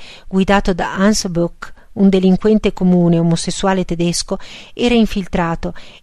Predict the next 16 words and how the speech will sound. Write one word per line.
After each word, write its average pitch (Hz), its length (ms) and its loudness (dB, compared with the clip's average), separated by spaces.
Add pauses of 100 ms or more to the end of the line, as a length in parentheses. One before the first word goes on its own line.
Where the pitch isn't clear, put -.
(100)
e 220 120 -2
anzi 180 520 2
dominato 180 720 2
dalla 208 260 0
resistenza 208 680 0
polacca 180 560 -4 (360)
che 254 120 2
aveva 208 260 2
iniziato 185 540 2
a 196 40 4
organizzarsi 185 800 0
all'interno 196 640 2
del 175 200 -2
campo. 165 540 -6 (460)
E 214 120 -6
così, 180 360 0